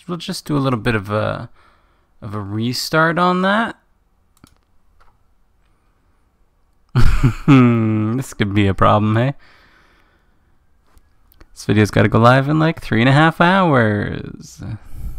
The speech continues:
'Cause I've been irresponsible this week and, like, a little bit depressed. But most, mostly the irresponsible. We'll try it again <laughs> here and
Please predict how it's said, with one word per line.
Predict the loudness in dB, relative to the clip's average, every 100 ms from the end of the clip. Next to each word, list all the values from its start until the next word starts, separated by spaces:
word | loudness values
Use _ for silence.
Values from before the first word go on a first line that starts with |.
| -14 -16 -20 _ _ _ _ _ _ _ _ _ _ _ _ -4
'Cause | -2 0
I've | 0 0
been | 2
irresponsible | 0 0 0 -2 -2 -8
this | -8 -6
week | -8 -8 -4
and, | 0 2
like, | 2 0
a |
little | 0 0
bit | -2 -6
depressed. | -4 -2 -2 -8 -20 -20 -20 -20 _ _ _ -20 _ -20 -20 0
But | 0 0 -8 -20 -20 -20 _ _ -20 -20 _ _ _ _ _ _ _ _ _ _ _ _ -12
most, | -8 -4
mostly | -4 -2 -4
the | -4
irresponsible. | -6 -6 -6 -6 -8 -10
We'll | -6 -6 -6 -6 -8
try | -8 -2 0 0
it | -2
again | -6 -4 -2 0 2
<laughs> |
here | 2 2 2
and | 0 0 -4